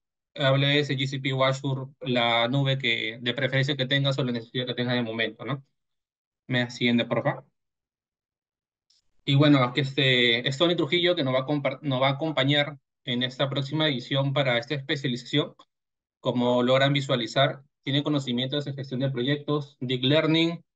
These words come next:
eh, es Data Architect, actualmente trabaja en Data como Data Architect y cuenta con conocimientos en A W S, Azure, Python y S Q L. Eh, tiene amplia experiencia en el rubro y nos va a ayudar en,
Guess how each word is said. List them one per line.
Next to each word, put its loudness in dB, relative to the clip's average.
eh, 2
es -2
Data 2
Architect, -4
actualmente 2
trabaja 0
en 0
Data 2
como -4
Data 0
Architect -6
y 2
cuenta 2
con 2
conocimientos 0
en 0
A 0
W -2
S, -2
Azure, -4
Python -2
y 0
S -6
Q -4
L. -2
Eh, 2
tiene -2
amplia 2
experiencia 0
en 0
el -2
rubro 0
y -2
nos -6
va -2
a 0
ayudar 0
en, -6